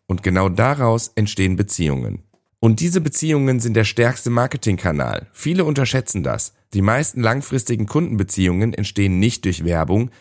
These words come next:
sondern durch Beziehung. Durch Menschen, die dich kennen, die dich erlebt haben und die dir vertrauen. Und Vertrauen ist die Grundlage für Empfehlungen. Online kannst du zwar Kontakte knüpfen,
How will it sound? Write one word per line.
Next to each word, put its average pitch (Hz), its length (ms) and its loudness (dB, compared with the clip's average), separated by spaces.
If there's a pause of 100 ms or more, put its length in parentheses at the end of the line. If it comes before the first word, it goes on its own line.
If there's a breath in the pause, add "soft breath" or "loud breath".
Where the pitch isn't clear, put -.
(140 soft breath)
sondern 101 380 2
durch 104 180 -2
Beziehung. 101 580 -2
Durch 95 200 0
Menschen, 131 340 2
die 127 120 0
dich 101 200 -4
kennen, 120 380 0
die 113 100 0
dich 101 200 -4
erlebt 104 340 0
haben 107 280 2
und - 380 -2
die 117 80 0
dir 113 140 2
vertrauen. 98 540 0 (340)
Und 98 180 2
Vertrauen 151 540 2
ist - 220 -4
die 110 80 -2
Grundlage 107 520 2
für 104 160 -2
Empfehlungen. 87 720 0 (320)
Online 135 500 2 (280 soft breath)
kannst 110 280 0
du 107 80 2
zwar 95 300 0
Kontakte 92 540 -4
knüpfen, 113 600 -2